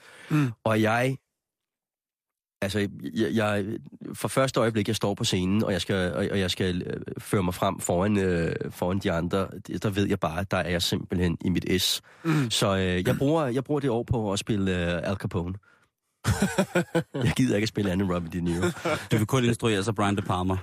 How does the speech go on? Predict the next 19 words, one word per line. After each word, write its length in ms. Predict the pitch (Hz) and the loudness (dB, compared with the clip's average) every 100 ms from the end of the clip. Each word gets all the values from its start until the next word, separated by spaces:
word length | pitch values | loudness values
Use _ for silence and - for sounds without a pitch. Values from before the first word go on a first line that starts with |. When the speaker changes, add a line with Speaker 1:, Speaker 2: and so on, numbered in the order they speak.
| - | 0
Speaker 2:
Ja, 100 | 107 | 0
lige 160 | 101 107 | 2 2
præcis. 440 | 101 175 90 139 - 139 139 101 - | 2 2 2 -2 -2 -2 -2 -2 -2
Ej, 180 | 107 139 | 0 2
men 220 | 117 110 | 2 2
det, 280 | 123 127 120 | 2 2 2
jeg 80 | |
skyder 260 | 127 151 131 | 0 2 2
højt 240 | 113 117 | 0 -2
på 60 | - | -4
det 140 | 104 | -6
tidspunkt, 400 | - 95 92 85 - | -4 -6 -4 -8 -2
det 40 | |
må 60 | 104 | 0
Speaker 1:
Ja, 60 | 98 | 0
Speaker 2:
jeg 100 | 92 | 0
sige. 200 | 92 123 | -2 -2
Speaker 1:
ja. 200 | - | 0
Speaker 2:
Ja, 80 | 95 | -2